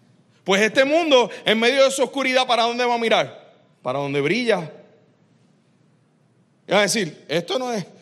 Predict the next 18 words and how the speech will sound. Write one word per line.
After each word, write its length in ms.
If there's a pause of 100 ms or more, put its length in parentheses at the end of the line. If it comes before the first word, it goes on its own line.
(720)
una 220
de 80
estas 200
cosas 280
no 100
es 40
como 180
las 160
otras". 260
¿Se 60
acuerda 220
de 60
eso? 180 (1400)
Este, 420
aquí 240
hay 140
una 140
diferencia. 680